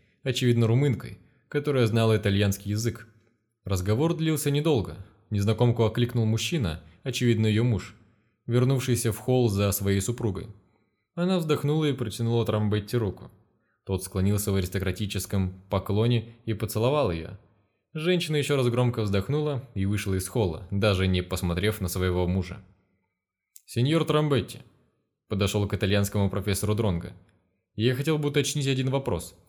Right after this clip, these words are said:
Вы не получали никаких писем перед приездом в Румынию?» «Я получаю много писем», усмехнулся Трамбетти. «О каком именно письме вы спрашиваете?»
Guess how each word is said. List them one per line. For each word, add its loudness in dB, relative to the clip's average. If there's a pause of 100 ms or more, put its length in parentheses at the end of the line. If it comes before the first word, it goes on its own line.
(280)
Вы 0
не 6
получали 2
никаких 0
писем -2
перед -2
приездом 0
в 0
Румынию?» -2 (760)
«Я 2
получаю 0
много 2
писем», -4 (140)
усмехнулся 0
Трамбетти. -2 (500)
«О -2
каком 2
именно 4
письме 0
вы 2
спрашиваете?» -4